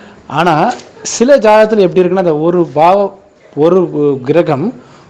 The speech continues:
ஒரு பாவமணிக்கு சப்ளாடா வராம முரண்பட்ட பாவங்களுக்கு வருதுன்னு வச்சுங்களேன். அதாவது ஒண்ணாவது வீட்டுக்கும் எட்டாவது வீட்டுக்கும், உதாரணத்துக்கு ரீசெண்டா நம்ம சுரேஷ்ங்கிற ஜாதகத்தை கொஞ்ச நாளைக்கு முன்னாடி பார்த்திருப்போம்.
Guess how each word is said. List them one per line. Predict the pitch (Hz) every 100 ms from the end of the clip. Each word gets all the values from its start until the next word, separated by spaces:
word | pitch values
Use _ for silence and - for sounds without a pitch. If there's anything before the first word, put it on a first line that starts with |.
| _
ஒரு | 131 180 196
பாவமணிக்கு | 175 185 208 196 185 180 170 -
சப்ளாடா | 151 165 160 139
வராம | 131 135 123 170 - - - _ _ _
முரண்பட்ட | 135 185 302 311 285 208
பாவங்களுக்கு | 208 190 185 165 151 147
வருதுன்னு | 147 156 139
வச்சுங்களேன். | 127 135 127
அதாவது | 151 165 156
ஒண்ணாவது | 190 208 185
வீட்டுக்கும் | 175 170 196 185
எட்டாவது | - 185 170
வீட்டுக்கும், | 156 156 185 233 - - -
உதாரணத்துக்கு | 170 190 180 185 185 170
ரீசெண்டா | 190 190 190
நம்ம | 175 156 143
சுரேஷ்ங்கிற | 185 220 220 196 165 147
ஜாதகத்தை | 147 156 151 170 139 160 - - _ _ -
கொஞ்ச | 156
நாளைக்கு | 156 165 151
முன்னாடி | 147 147
பார்த்திருப்போம். | 139 135 120 117